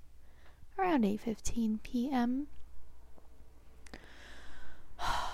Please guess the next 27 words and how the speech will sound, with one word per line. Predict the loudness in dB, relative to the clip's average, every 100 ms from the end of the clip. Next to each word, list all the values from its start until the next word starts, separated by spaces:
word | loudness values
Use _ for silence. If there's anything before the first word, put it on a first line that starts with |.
| -4 -8 0
The | 6
dreams | 8 10 10 10 8 10
this | 10 10
week, | 8 8 8 8
y'all, | 10 12 12 10 6 -2 -4
have | 2 2 4 6
been | 10 10 10 8 6 0 -10 -10 -10 -10 -2 6
wild. | 8 12 12 12 12 12 12 10 2 -6 -14 -16 -16 -16 -14 -12 -12 -14 -16 -16 -10 6
I | 12
don't | 12
know | 12
if | 12
anyone | 10 12 12 12
else, | 12 10 12
well, | 12
actually, | 12 8 10
I |
know | 12 12 12 12
my | 10 8
friend, | 10 12 12 10
uh, | 10 12 12
Isagani | 10 6 6 6 6 8
reached | 6 6 6
out | 6 6 2
and | -2 -2
was | 0
like, | 0 0 -2